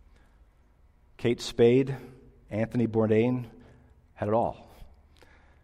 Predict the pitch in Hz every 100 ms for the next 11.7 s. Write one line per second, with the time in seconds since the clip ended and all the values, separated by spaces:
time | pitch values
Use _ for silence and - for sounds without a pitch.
0 | _ - 92 90 92 90 85 - - -
1 | - 110 120 - 67 - - _ _ _
2 | _ _ _ _ _ _ - - - 104
3 | 101 101 123 123 135 110 113 120 120 120
4 | 127 135 131 - - - _ _ _ 110
5 | 117 117 117 113 117 120 101 107 110 110
6 | 110 95 - 117 98 135 143 139 151 151
7 | - 71 - - - _ _ _ _ 143
8 | - - 147 165 - 160 - 143 120 -
9 | 92 82 82 - 110 104 - - 120 127
10 | 127 - 107 104 - 107 117 123 - 135
11 | 107 107 110 - - -